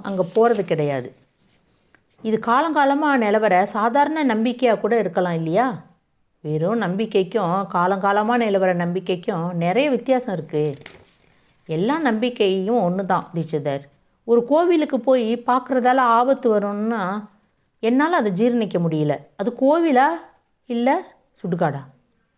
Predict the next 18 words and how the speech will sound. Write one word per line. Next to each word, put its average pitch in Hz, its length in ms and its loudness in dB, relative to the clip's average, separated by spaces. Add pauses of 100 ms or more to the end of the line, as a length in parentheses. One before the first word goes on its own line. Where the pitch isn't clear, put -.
(540)
கிருஷ்ணசாமியிடம் 165 840 -4
கணிசமாய் 175 640 -4
கோபம் 170 300 0
வெளிப்பட்டது. 143 540 -6 (240)
"கரெக்ட் 254 360 -4
சார், 160 220 0 (260)
இவங்க 220 280 0
எல்லாம் 247 260 2
விஷயங்கள்லாம் 226 540 -2
மிகையாவே 214 400 2
சொல்றாங்க. 165 460 -2 (100)
நேத்து 233 320 -2
நான் 226 260 2
கூட 269 160 0
அந்த 208 200 0
இடிஞ்ச 214 320 0
கோவிலுக்கு 185 420 0
போனேன், 160 400 -2